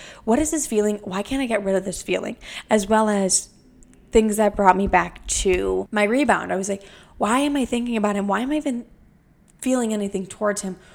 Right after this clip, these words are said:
Why am I feeling all these really weird things?" So one of my best friends, the one from the first psychic reading, was like, "Hey, I went to this amazing psychic.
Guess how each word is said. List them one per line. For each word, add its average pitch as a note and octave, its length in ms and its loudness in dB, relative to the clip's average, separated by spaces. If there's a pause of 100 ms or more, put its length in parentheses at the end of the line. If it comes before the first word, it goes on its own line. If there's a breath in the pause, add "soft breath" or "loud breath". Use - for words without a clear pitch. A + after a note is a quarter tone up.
(160 loud breath)
Why G#3+ 160 -6
am D#4 120 -2
I F4 100 -4
feeling G3 440 2
all F3+ 120 0
these F#3+ 220 0
really F3 220 0
weird - 560 -6
things?" G#3 320 -10 (460 loud breath)
So B3+ 440 4
one A#3 220 2
of B3 40 2
my C4+ 120 2
best C4+ 200 0
friends, G#3 340 0
the G#3 100 4
one G3+ 260 0
from G#3 220 -2
the G#3 100 2
first G#3 340 -2
psychic F#3+ 360 -4
reading, F#3+ 320 -2
was G3 160 -6
like, G3 100 -4
"Hey, A3+ 480 -4 (260)
I F#3+ 120 -4
went F#3 260 -4
to F#3 100 -14
this F#3 300 -4
amazing F#3 680 -6
psychic. F#3 600 -4